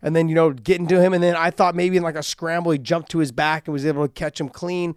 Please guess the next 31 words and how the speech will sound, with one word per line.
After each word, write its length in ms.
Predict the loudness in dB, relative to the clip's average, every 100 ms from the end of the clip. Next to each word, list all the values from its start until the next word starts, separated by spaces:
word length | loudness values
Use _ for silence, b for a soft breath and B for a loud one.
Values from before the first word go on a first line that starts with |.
| b b b b
I, 140 | -4 -2
I 160 | 0
was 140 | 0 0
thinking 320 | -2 0 2
along 340 | 6 6 6
those 280 | 6 4 4
lines. 260 | -2 -4 -4
And 100 | -2
I 120 | -2
had 120 | -2
said 160 | -4 -4
this, 220 | -4 -8 -6
you 120 | -4
know, 120 | -4
even 220 | -4 -4
the, 120 | -4 -6 _
the 80 | -8
week 220 | -6 -8
before 360 | -10 -6 0 2
when 100 | 2
we 80 | -4
had 100 | -4
talked 260 | -6 -6
about 180 | -8 -8
the, 120 | -10 -14
the, 340 | -10 -8 -8 -10 b b b b b
the 80 | -16
pre-po-, 500 | -4 -4 -2 -2 0
or 120 | 0
the, 140 | -2 -6
the 340 | -4 -2 -4